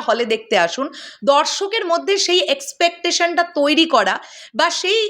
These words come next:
দর্শক যেটা এক্সপেকটেশন নিয়ে গেছে, সেটাকে ফুলফিল করা, দুটোর কথাই বললাম। এটা আজকের ডেটে দাঁড়িয়ে টলিউডে একমাত্র দেবদার পক্ষেই সম্ভব। যদি তাই না হতো, তাহলে অনেক সিনেমা রিলিজ করেছে, অনেক সিনেমা এইরকম ওপেনিং নিতে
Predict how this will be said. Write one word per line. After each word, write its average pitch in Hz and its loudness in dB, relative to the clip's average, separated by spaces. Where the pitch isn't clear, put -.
দর্শক 339 0
যেটা 392 0
এক্সপেকটেশন 330 -4
নিয়ে 277 2
গেছে, 277 -2
সেটাকে 285 -4
ফুলফিল 208 -4
করা, 160 -12
দুটোর 294 2
কথাই 220 -2
বললাম। 151 -6
এটা 403 2
আজকের 392 -2
ডেটে 415 0
দাঁড়িয়ে 381 0
টলিউডে 359 2
একমাত্র 349 -4
দেবদার 226 -4
পক্ষেই 196 -10
সম্ভব। 151 -8
যদি 262 -4
তাই 302 2
না 226 -2
হতো, 190 -6
তাহলে 339 2
অনেক 370 0
সিনেমা 359 0
রিলিজ 330 -2
করেছে, 294 2
অনেক 359 0
সিনেমা 349 2
এইরকম 320 0
ওপেনিং 359 -6
নিতে 359 -6